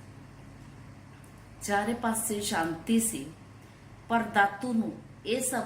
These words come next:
ਵੇਖ ਕੇ ਗੁੱਸਾ ਚੜ੍ਹ ਗਿਆ। ਉਹ ਸੋਚਣ ਲੱਗਾ ਕਿ ਜਿਸ ਗੱਦੀ ਤੇ ਮੈਂ ਬੈਠਣਾ ਸੀ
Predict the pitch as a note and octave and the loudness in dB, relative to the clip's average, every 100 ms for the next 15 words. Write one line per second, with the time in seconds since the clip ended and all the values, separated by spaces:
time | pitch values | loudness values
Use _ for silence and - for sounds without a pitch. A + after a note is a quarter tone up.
0 | - F#3 E3+ - E3+ D#3+ D#3+ F#3 - A#3+ | -4 -6 -6 -8 -8 -8 -8 -10 -4 2
1 | A#3 A3+ D3 C3+ C3+ C3+ - - - - | 2 2 -2 -4 -6 -8 -10 -16 -18 -18
2 | - - - - A#3 B3 - G#3 - A#3+ | -18 -18 -18 -8 -2 -2 0 0 2 4
3 | A#3+ E3 D3 C#3+ - - - - F#3 F3 | 4 4 0 -8 -10 -18 -20 -16 -12 0
4 | A#3+ - G#3+ F#3+ F3+ F#3 F3+ E3 D#3 - | 4 4 4 0 -4 -4 -8 -6 -6 -8
5 | - D#3+ E3 A3 B3 A3+ - F3 E3 D3+ | -8 0 6 6 6 0 -4 -10 -8 -8
6 | - | -10